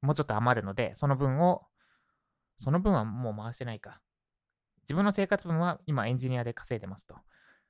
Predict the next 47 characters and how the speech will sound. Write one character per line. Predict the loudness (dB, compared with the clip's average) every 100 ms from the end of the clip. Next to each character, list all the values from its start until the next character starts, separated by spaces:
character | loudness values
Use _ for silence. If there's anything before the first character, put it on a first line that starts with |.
| _ _ _
で、 | -2 -2 -4 -14 -20 _ _ _ _ _ -2
株 | -2
式 | 0
会 | 0 2
社 | 2
ジ |
ャ | 0
パ | 0
ソ | -2
ン | 0
で | -2 -4
こ | -4
こ | -2
ま |
で | 0
や | 0
っ | -2
て | -8
き | -8
て、 | -4 -2 -2
月 | -8 -4 -2 -2 -8 _ _
四 | -10 0
五 | 4
万 | 4 4
ぐ |
ら | 4 4
い |
は | 6 4 2 -8 _ _ _ _
私 | -4 2 2
が |
何 | 2 0
も | 0
し | 0
な | -2
く |
て | -2
も | -6
入 |
っ | -6
て |
く | -6
る | -6
状 | -6
態 | -8
に | -8
な |
っ | -10